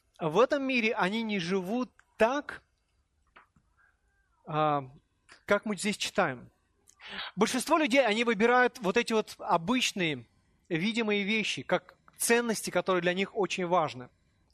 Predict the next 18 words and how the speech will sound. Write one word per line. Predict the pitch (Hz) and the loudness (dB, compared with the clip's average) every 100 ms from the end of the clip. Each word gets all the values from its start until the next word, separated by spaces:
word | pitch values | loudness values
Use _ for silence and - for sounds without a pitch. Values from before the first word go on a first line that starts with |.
| _ - - - - - - | _ -20 -20 -14 -10 -10 -4
Когда | - 175 269 | -2 2 4
есть | 302 262 - | 4 2 2
возможность | 240 233 254 233 220 | 0 2 0 0 -4
украсть, | 226 233 226 214 | 0 0 -2 -6
они | 170 | -4
крадут. | 190 185 147 120 - _ - - 220 | -2 -2 -2 -6 -12 _ -18 -16 -10
Когда | - 156 220 | -6 2 4
есть | 254 - | 4 2
возможность | 233 240 254 233 226 | 2 2 -2 2 0
обмануть, | 208 226 247 254 - - - | 2 0 0 -4 -8 -12 -2
они, | 175 202 | 0 0
они | 208 185 220 | 0 0 2
обманывают. | 196 202 202 170 127 127 - - - - - | 2 2 2 0 -4 -8 -14 -14 -10 -8 -2
Есть | 175 214 240 | 0 2 2
возможность | 226 262 254 - | 2 2 0 0
прелюбодействовать, | 240 226 247 254 247 240 | -2 2 2 2 -2 2
они | 208 214 | 2 2
прелюбодействуют. | 214 208 214 214 220 220 - 160 127 | -2 0 2 2 2 0 -2 -4 -6